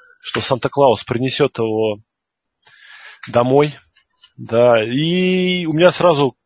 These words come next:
к ребятам два вопроса. Ну, а-, один главный вопрос, да. Сегодня его просто многие задавали. Я был, честно говоря, очень удивлён, что вообще вопрос такой вызывает. Но, тем не менее,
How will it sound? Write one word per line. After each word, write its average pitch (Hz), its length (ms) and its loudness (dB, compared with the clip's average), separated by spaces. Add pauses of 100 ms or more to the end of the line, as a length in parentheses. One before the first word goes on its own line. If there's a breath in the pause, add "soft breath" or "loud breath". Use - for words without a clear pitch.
(100)
к - 100 -12
ребятам 147 340 2
два 147 200 4
вопроса. 143 640 0 (220)
Ну, - 420 -20 (460)
а-, - 100 -12 (160)
один 117 320 -2
главный 107 380 -2
вопрос, 131 460 -6
да. 131 280 -2 (480 soft breath)
Сегодня 147 400 2
его 139 120 2
просто 135 300 -2
многие 127 340 -2
задавали. 131 600 2
Я 113 380 -6
был, 110 180 -12
честно 127 280 -12
говоря, 123 160 -2
очень 117 260 -8
удивлён, 120 400 -4
что 143 220 -8
вообще 135 300 -6
вопрос 135 200 -6
такой - 220 -12
вызывает. 151 480 2 (1080)
Но, 165 260 2
тем 175 140 -2
не 185 80 0
менее, 131 340 0